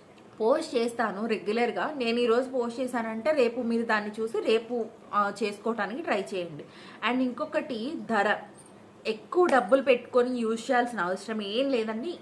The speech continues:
ఇంట్లో ఉండే వస్తువులే, ఇంట్లో ఉండే వస్తువులతోనే జెన్యూన్గా ఎంత వెయిట్ తగ్గుతాను అనేది నేను చూపించబోతున్నాను.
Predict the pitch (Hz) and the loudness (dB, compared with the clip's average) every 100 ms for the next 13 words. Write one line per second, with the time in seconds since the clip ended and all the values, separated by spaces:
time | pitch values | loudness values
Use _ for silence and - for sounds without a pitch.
0 | 214 247 302 - 339 320 254 233 226 190 | -6 -6 -6 0 2 4 2 0 -2 -2
1 | - 202 190 175 - - - - - 226 | -8 -6 -4 -4 -8 -16 -20 -18 -8 -6
2 | 240 - 294 277 240 226 202 - 233 226 | -4 0 2 2 0 0 -2 -2 0 0
3 | 214 202 226 302 214 208 202 254 311 330 | -2 -6 -6 -8 -4 -4 -2 -4 -2 -2
4 | 302 262 233 294 285 214 226 285 233 214 | -2 -2 -2 -4 -4 -8 -4 0 2 0
5 | 214 190 185 185 190 180 202 196 202 330 | 0 -6 -6 -2 0 0 -4 -6 -6 -6
6 | 339 240 226 220 247 190 180 180 175 165 | -6 -6 -6 -8 -8 -2 -2 -2 -10 -8
7 | 277 | -10